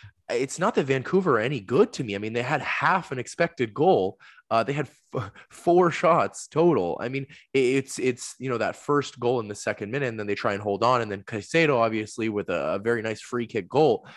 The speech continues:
But <sighs> I just, it's, it's a shite house again, just like we were talking about with New Zealand. But <sighs> I don't know, man. I just,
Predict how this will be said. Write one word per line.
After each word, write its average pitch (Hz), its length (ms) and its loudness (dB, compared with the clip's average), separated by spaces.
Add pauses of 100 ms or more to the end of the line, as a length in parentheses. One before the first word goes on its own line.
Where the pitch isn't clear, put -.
(160)
But 117 220 0 (720)
<sighs> - 40 -10 (680)
I 156 100 0
just, 156 420 -6
it's, 123 400 -2
it's 165 160 -2
a 156 40 -8
shite 190 280 0
house 151 200 2
again, 110 500 -2 (120)
just - 160 -8
like 123 160 -2
we 123 60 -2
were 113 100 -2
talking 120 360 0
about 110 220 0
with 107 160 -6
New 113 140 -8
Zealand. 95 480 -4 (440)
But 117 260 2
<sighs> - 60 -20 (1300)
I 113 100 2
don't 113 120 -4
know, 113 120 -4
man. 98 220 -4
I 98 220 -2
just, 104 360 -12